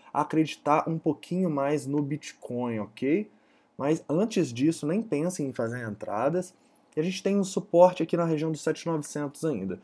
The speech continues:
Se perder o sete mil e novecentos, deve testar o fundo no sete mil e oitocentos, sete mil e setecentos de novo, ok?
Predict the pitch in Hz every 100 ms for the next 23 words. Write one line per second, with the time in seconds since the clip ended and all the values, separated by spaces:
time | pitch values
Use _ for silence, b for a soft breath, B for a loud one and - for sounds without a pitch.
0 | b b b b - 160 160 151 156 160
1 | - 160 - - 165 170 - - 139 151
2 | 147 139 123 131 127 - 143 151 143 120
3 | 101 117 - 127 - 131 - 147 147 -
4 | 139 - 139 139 - 131 127 113 127 123
5 | 113 107 98 - 135